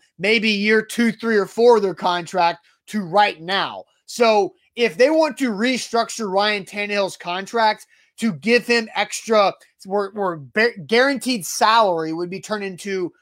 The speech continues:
a, a signing bonus is what they're doing. You have to give that player the money right now.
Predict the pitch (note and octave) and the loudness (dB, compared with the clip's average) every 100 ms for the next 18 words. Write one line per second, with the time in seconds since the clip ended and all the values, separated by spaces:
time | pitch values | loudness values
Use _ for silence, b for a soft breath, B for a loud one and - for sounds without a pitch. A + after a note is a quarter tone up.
0 | _ _ F#3 F#3 F3 F#3 F#3 - A3+ B3 | _ _ -2 -2 -2 -8 -10 -2 2 2
1 | A#3 F3+ D#3+ D#3+ D#3 D#3 D#3+ F3+ F#3+ E3 | 0 -2 -4 -4 -6 -10 -6 -4 -4 -4
2 | D3+ G#3+ F3+ D#3+ - _ - G#3 B3 C4+ | 0 0 0 -6 -12 _ -4 2 2 2
3 | B3 G3+ D#3 B3+ A#3 B3 - - - B3 | -2 -4 2 2 4 4 2 0 4 4
4 | A#3+ G3 G#3 F3 A3 A3+ G3+ D#3 G3+ G#3 | 4 0 -6 -2 0 0 -4 0 2 2
5 | C#3+ D3 F3 | -4 -8 -8